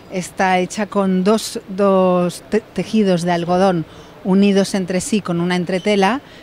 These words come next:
lo que permite es que no se deshilache y no se estropee, que esto es una innovación importante porque cualquier tejido que lo cortas, eh, o lo coses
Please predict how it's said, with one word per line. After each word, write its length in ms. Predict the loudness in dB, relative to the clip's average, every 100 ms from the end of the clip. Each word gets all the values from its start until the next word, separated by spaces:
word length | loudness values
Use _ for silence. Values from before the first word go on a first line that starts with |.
| -8
lo 160 | 0 0
que 100 | 0
permite 640 | 0 2 4 2 2 2
es 140 | 2 0
que 120 | 0
no 100 | 0
se 160 | 0 0
deshilache 680 | 0 0 0 0 0 -4 -2
y 80 |
no 100 | 0
se 140 | 0 -2
estropee, 520 | -2 -4 -2 -2 -2 -8 -20 -20 -12
que 100 | -8
esto 240 | -4 0
es 260 | 2 0 0
una 420 | -2 0 0 0
innovación 480 | 0 0 -2 -2 -2
importante 600 | 0 0 -2 0 0 -2
porque 220 | -4 -6
cualquier 400 | -2 -2 -2 -6
tejido 520 | -6 -10 -6 -2 -2 -4 -14 -16 -10 -8 -6
que 100 | -2
lo 120 | 0 0
cortas, 640 | 0 -2 -2 -4 -6 -16 -20 -20 -20 -10
eh, 560 | -6 -4 -4 -4 -8 -10 -14 -6
o 100 | -4
lo 160 | -4
coses 500 | -4 -6 -4 -10 -10